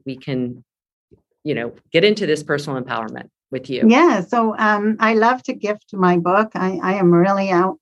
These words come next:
Speaker 2: to do my part to change the <laughs> world and try and create that whole brain,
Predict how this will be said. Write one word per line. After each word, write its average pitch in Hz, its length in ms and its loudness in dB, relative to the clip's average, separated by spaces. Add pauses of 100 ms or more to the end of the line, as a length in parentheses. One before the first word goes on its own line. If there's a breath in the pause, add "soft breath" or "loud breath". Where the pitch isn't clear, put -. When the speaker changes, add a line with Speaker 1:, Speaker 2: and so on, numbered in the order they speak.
(100)
Speaker 2:
to 175 240 0
do 208 220 2
my 208 220 2
part 208 320 -4
to 190 100 -18
change 214 380 0
the 208 100 -2
<laughs> 208 80 2
world 254 360 0 (360 loud breath)
and 220 180 4
try 214 220 2
and 208 120 -4
create 190 360 -2
that 180 200 2
whole 180 220 0
brain, 175 460 2